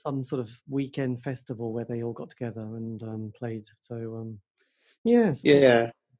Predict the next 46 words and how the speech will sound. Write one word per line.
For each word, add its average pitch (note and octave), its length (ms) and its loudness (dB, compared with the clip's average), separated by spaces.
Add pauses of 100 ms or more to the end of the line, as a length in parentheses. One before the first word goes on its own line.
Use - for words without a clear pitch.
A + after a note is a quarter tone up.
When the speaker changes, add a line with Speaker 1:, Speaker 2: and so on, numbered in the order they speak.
(200)
Speaker 2:
Well, F3 140 12
they, D#3 80 12
well, D#3 180 8
they've D3 160 10
had, C#3 220 8 (120)
you C#3+ 100 6
know, A2+ 240 4 (120)
Tim C3 380 6
drummed A#2 260 4
for A#2 80 2
them G#2+ 200 0
for A2 120 0
a G#2 40 2
while, A2+ 280 2
and A2+ 180 -4
Sarah A#2+ 420 10
from A#2 140 -8
the G#2+ 80 -6
Bomb A#2+ 240 2
Party A2 460 0 (540)
plays A2+ 200 6
bass A2 340 4
with G#2+ 80 -14
them G2+ 140 4
now, A2 400 4
and, G2+ 240 -2
you A#2+ 160 -4
know, G2 100 0
they've, D#3+ 120 -2
they've C#3 240 2
had A2 120 0
a, F#2+ 100 0 (180)
you A#2 80 -2
know, F#2+ 180 -10
cast - 260 -10
of G2 80 -6
thousands, G2 480 -6
I F2 60 -12
think. F#2+ 180 -8 (420)
Speaker 1:
Yes, A#2+ 320 -6
Speaker 2:
Yeah. - 280 -14 (500)
Speaker 1:
a - 20 -20
huge C3+ 420 -12
amount. A#2+ 200 -10
Well, G3+ 100 4
look, A#3 360 4